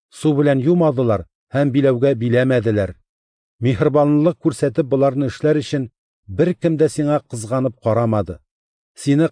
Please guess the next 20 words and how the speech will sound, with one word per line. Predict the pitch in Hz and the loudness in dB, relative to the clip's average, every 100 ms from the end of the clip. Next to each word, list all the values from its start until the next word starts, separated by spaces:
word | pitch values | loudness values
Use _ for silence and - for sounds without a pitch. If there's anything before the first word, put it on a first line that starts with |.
| - | -2
кырга | - 143 170 | -2 0 0
чыгарып | - 139 139 127 | 0 0 0 0
ташладылар. | 127 - 123 107 107 90 85 _ _ _ _ | -4 -2 -2 -2 0 -4 -6 _ _ _ _
Туган | 123 120 160 | -2 2 0
көнеңдә | 156 151 147 139 | 0 -2 0 0
сиңа | 127 139 135 | -2 -2 -2
җирәнеп | 107 123 123 117 110 _ | -2 0 0 0 -2 _
карадылар. | 113 104 95 92 85 - _ _ _ _ _ _ _ _ _ 113 | 0 0 0 -4 -6 -12 _ _ _ _ _ _ _ _ _ -2
Яныңнан | 120 139 147 175 | 0 2 2 2
узып | 156 123 143 | 2 0 0
барган | 147 135 160 | 0 0 -2
чакта | - 147 - 156 151 | -2 -6 -2 -2 -2
мин | 127 131 160 147 - _ _ _ - | -2 0 0 -2 -10 _ _ _ -4
кан | 151 156 | -2 -2
эчендә | - - 139 147 | -6 -6 -2 0
тыпырчынып | - 123 143 - 160 165 156 | 0 -2 -4 -2 -2 0 0
ятканыңны | - 151 131 131 160 | -2 -2 -2 0 0
күреп, | - 147 135 _ _ _ - | 0 0 0 _ _ _ -8
яшә | 95 143 - 135 | 0 0 0 -2
дидем. | 113 113 98 | 0 -2 -4